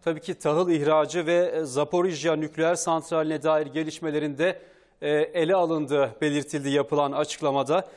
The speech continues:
Cumhurbaşkanı Erdoğan, tahıl anlaşmasında olduğu gibi,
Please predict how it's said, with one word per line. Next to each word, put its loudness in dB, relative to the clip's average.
Cumhurbaşkanı 0
Erdoğan, 2
tahıl 0
anlaşmasında -2
olduğu 0
gibi, 0